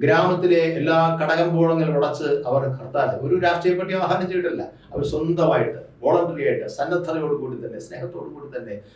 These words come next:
അദ്ദേഹത്തിന്റെ മരണ ദിവസം, ആറ് മാസം എന്ന് പറയുന്നത് ഒന്നര വർഷത്തോളം അദ്ദേഹത്തിന് ജീവിക്കാൻ കഴിയും എന്നുള്ളതും മറ്റൊരു കാര്യം. അദ്ദേഹത്തിന്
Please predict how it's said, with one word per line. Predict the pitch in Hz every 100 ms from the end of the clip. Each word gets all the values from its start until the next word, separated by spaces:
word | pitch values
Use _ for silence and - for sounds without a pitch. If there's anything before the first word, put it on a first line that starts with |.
| _
അദ്ദേഹത്തിന്റെ | 110 135 131 127 120 117 113 - -
മരണ | 117 123 123
ദിവസം, | - - - - -
ആറ് | 127 151
മാസം | 147 143 147
എന്ന് | 143
പറയുന്നത് | 143 143 143 180
ഒന്നര | 190 139 151
വർഷത്തോളം | - - 135 131
അദ്ദേഹത്തിന് | 120 117 117 110
ജീവിക്കാൻ | 123 131 127 113
കഴിയും | 117 120
എന്നുള്ളതും | 113 104 104
മറ്റൊരു | 104 - - 87 87
കാര്യം. | 85 - - _ _ _ -
അദ്ദേഹത്തിന് | 110 139 139 131 131 127